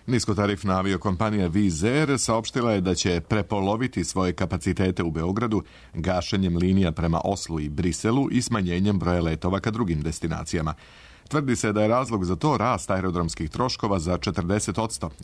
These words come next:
čime je, kažu, beogradski aerodrom postao najskuplji u Wizz Airovoj mreži letova. Dragan Nikolić sa portala Aviokarta kaže za Vesti u devet da aerodrom nije poskupeo svoje usluge, već da su Wizz Airu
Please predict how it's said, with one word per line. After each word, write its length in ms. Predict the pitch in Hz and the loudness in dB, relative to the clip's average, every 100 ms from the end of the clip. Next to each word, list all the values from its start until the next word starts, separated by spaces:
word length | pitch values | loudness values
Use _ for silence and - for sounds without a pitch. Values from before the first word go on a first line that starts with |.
| 98 | -4
čime 220 | 90 82 | -2 -2
je, 40 | |
kažu, 360 | 78 107 139 131 | 0 -2 0 0
beogradski 500 | 87 90 127 - 107 | 0 0 -2 -2 -2
aerodrom 420 | 101 113 110 107 | 0 -2 -2 -2
postao 420 | 98 98 - 87 | -2 -4 -2 -2
najskuplji 640 | 92 92 117 143 - 113 110 | 0 2 2 0 -2 0 2
u 80 | 85 | 2
Wizz 260 | 98 90 | 2 2
Airovoj 300 | 95 95 95 | 2 2 2
mreži 320 | 80 78 76 | 0 -2 -4
letova. 400 | 82 76 - 80 76 - - - - - | -4 -4 -4 -6 -6 -10 -20 -20 -20 -6
Dragan 380 | 95 104 208 202 | -2 0 2 2
Nikolić 460 | 190 107 135 113 - | 0 2 2 2 0
sa 280 | - 101 92 | -2 0 0
portala 520 | 95 80 98 104 98 82 | -2 0 0 2 2 2
Aviokarta 840 | 92 87 78 - 90 82 127 139 - - | 2 0 -2 0 0 0 0 0 -2 -4
kaže 220 | 78 73 | -2 -2
za 120 | 73 | -2
Vesti 300 | 80 78 101 | -2 -2 0
u 60 | 101 | 2
devet 340 | 120 120 - - - | 2 0 -2 -12 -10
da 180 | - 101 87 | -2 0 2
aerodrom 400 | 123 156 131 110 | 2 0 0 2
nije 180 | 98 139 | 2 0
poskupeo 460 | 135 110 127 123 113 | -2 -2 -2 0 0
svoje 240 | - 110 | 0 0
usluge, 420 | 104 - 85 80 | 0 -2 -4 -2
već 240 | 80 82 - | -2 -2 -2
da 180 | 85 82 | -2 0
su 140 | 90 | 0
Wizz 320 | 85 139 95 | 2 2 2
Airu 240 | 104 120 | 0 2